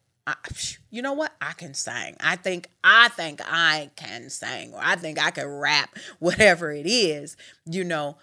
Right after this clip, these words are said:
behind that, if you know that you know that you know you could do it, you know that you know that you know that you got the power and the ability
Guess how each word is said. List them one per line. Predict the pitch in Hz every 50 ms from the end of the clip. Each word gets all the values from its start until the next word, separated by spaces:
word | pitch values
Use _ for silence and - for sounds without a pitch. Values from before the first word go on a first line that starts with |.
| _ _ -
behind | 151 165 180 175 170 165 160 156 160 170 175 185
that, | 233 330 415 392 330 277 - _ _ _ _ _ _ _ _ _ _
if | 165 160 -
you | 170 175
know | 170 170 165 175 190
that | 185 196 - -
you | 196
know | 196 190 190
that | 190 202 196 - -
you | 208
know | 208 220 226
you | 220 214
could | - 214 190 -
do | 254 277 285 254
it, | 214 208 _ _ _ _ _ _ _
you | 165 151
know | 147 143 147 160
that | 165 160 - -
you | 165
know | 160 156 151 151
that | 156 160 - - -
you | 151
know | 151 151 143 139 139 139 _ - _ _ _
that | - 143 147 143 - - -
you | 156 156 151
got | 151 143 147 147 143 - - _ -
the | 143 143
power | _ _ - - 165 156 143 147 156 135 143
and | - 151 151 147 143
the | 135 139 131
ability | - - 180 139 156 160 147 135 135 - - - - - -